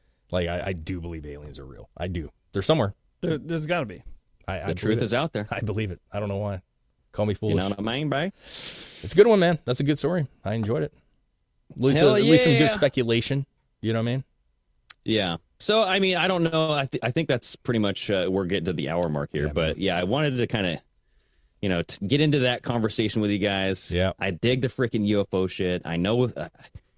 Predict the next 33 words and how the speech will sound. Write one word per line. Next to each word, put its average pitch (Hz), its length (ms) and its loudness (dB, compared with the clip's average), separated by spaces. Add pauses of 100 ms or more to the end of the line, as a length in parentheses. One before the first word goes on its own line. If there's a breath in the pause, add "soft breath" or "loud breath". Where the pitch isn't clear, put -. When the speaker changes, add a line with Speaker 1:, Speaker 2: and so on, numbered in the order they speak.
(320)
Speaker 3:
the 110 140 0
truth 185 360 4
is 165 140 2
coming, 170 320 2 (320)
okay? 120 320 0 (140)
Speaker 1:
Well. 104 280 -6 (640)
Speaker 3:
Whether 120 220 4
it 123 60 0
be 131 100 4
a 110 60 2
truth 147 480 0 (480)
thing 143 320 2
or 120 200 4
whether 117 280 4
it 104 100 -2
be 120 260 2
a, 113 260 2 (260)
uh, - 80 -4
a 101 100 -2
cover-up, 80 480 -2
I 85 140 -2
don't 117 120 -2
know. 82 220 -4 (1700 loud breath)
Speaker 1:
I 123 80 -8
think 156 120 0
it's - 120 -2
close. 123 520 -2 (360 loud breath)
I 104 40 -20
think 107 120 -14
it's 101 100 -12
close, - 320 -12
man. 80 220 -8 (1800 loud breath)
No? 120 180 0